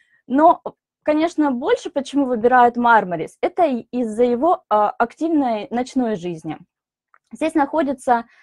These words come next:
а, улица клубов и баров. Вот я внизу справа на слайде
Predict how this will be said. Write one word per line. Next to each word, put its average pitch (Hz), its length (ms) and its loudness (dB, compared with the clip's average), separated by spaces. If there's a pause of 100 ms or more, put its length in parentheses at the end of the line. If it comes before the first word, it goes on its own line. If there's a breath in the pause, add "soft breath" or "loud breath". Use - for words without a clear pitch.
(300 soft breath)
а, 214 320 2
улица 269 380 -2
клубов 269 360 -4
и 262 40 0
баров. 302 480 2
Вот 220 160 -6
я 226 320 4
внизу 247 420 -2
справа 220 480 2
на 208 140 -6
слайде 190 520 2